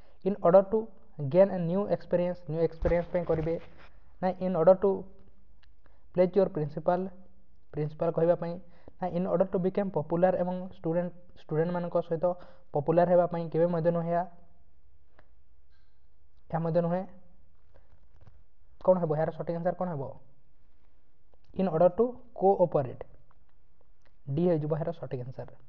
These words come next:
ନେକ୍ସଟ କ୍ୱେଶ୍ଚନ୍, କୋଅପରେଟିଭ୍ କରିବା ପାଇଁ। ନେକ୍ସଟ କ୍ୱେଶ୍ଚନ୍ ଦେଖିବା, ଇନ୍ ୟୋର୍ ଭିୟୁ ଟୁ ୱିନ୍ ଦ କନଫିଡେନ୍ସ ଅଫ୍ ଦ ପ୍ରିନ୍ସିପାଲ୍ ଏ ଟିଚର୍ ସୁଡ୍? ଜଣେ ପ୍ରିନ୍ସିପାଲ୍ଙ୍କ ଠାରେ କ'ଣ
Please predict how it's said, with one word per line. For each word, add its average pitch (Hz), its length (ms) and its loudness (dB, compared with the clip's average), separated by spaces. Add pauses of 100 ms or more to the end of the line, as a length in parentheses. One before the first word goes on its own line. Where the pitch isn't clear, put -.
(880)
ନେକ୍ସଟ 165 220 -2
କ୍ୱେଶ୍ଚନ୍, 170 300 0
କୋଅପରେଟିଭ୍ 156 520 4
କରିବା 131 260 0
ପାଇଁ। 120 160 -10 (640)
ନେକ୍ସଟ 175 200 -4
କ୍ୱେଶ୍ଚନ୍ 175 300 -2
ଦେଖିବା, 175 240 2 (1900)
ଇନ୍ 214 140 2
ୟୋର୍ 220 200 6
ଭିୟୁ 165 220 6 (560)
ଟୁ 190 60 2 (120)
ୱିନ୍ 214 240 4
ଦ 220 60 6 (220)
କନଫିଡେନ୍ସ 170 560 2
ଅଫ୍ 196 180 2 (140)
ଦ 170 100 6
ପ୍ରିନ୍ସିପାଲ୍ 156 540 0 (440)
ଏ 175 80 8
ଟିଚର୍ 170 360 2
ସୁଡ୍? 135 220 -4 (960)
ଜଣେ 196 200 2 (460)
ପ୍ରିନ୍ସିପାଲ୍ଙ୍କ 160 560 4
ଠାରେ 190 220 4
କ'ଣ 196 160 0